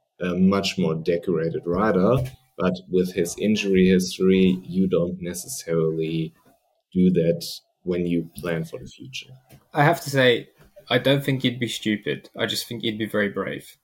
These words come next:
Speaker 2: <laughs> you know? Um, there's, there's the, well, I mean, Marc is still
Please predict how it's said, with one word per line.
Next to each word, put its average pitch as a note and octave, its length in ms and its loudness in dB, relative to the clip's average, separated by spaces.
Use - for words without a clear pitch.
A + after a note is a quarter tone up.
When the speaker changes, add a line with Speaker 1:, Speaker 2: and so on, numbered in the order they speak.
Speaker 2:
<laughs> D#3+ 300 2
you A#2+ 140 0
know? G#2+ 160 -2
Um, A2 480 0
there's, B2 240 0
there's B2+ 140 -2
the, - 220 -6
well, G2 300 -4
I B2+ 60 0
mean, B2+ 160 4
Marc C#3+ 300 2
is A#2 120 -6
still G#2 540 -2